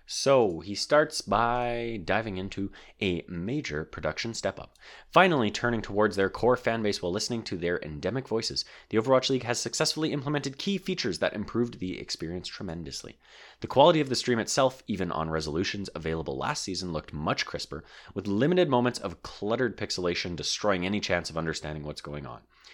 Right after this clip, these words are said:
The new clip feature decreased the barrier for fans to share their favorite moments with their friends or community,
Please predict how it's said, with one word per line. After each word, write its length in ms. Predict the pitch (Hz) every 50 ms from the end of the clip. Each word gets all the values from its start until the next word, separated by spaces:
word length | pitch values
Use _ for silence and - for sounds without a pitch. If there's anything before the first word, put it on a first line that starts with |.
| - - - _
The 80 | - 107
new 120 | 131 165
clip 300 | 165 - - 185 185 180
feature 340 | - - 151 139 - 143 135
decreased 540 | 127 92 87 113 127 - - 135 135 127 -
the 80 | - 95
barrier 340 | 87 107 107 113 110 107
for 120 | 107 - -
fans 340 | - - 113 110 113 110 107
to 80 | - 85
share 200 | - 92 87 80
their 100 | 78 71
favorite 320 | - - 123 135 131 71
moments 320 | 78 85 95 101 98 - - - - - - _
with 160 | 87 - -
their 120 | 78 71
friends 280 | - - 95 95 95 85
or 80 | 87
community, 520 | 78 - 80 78 78 73 73 73 76 73